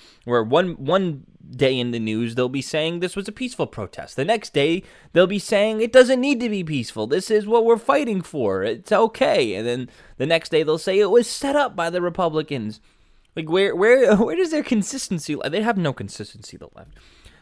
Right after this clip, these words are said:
They, they, where does your consistency lie? Is it violent riots are okay? Was it a peaceful protest? Is this, uh, uh, defended by the Constitution? Like, there's, there's no consistency. So, let's read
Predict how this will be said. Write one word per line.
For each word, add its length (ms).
They, 120
they, 320
where 340
does 280
your 120
consistency 680
lie? 120
Is 240
it 200
violent 420
riots 360
are 120
okay? 480
Was 200
it 100
a 60
peaceful 400
protest? 720
Is 160
this, 360
uh, 340
uh, 120
defended 520
by 120
the 80
Constitution? 460
Like, 80
there's, 200
there's 180
no 140
consistency. 720
So, 240
let's 220
read 240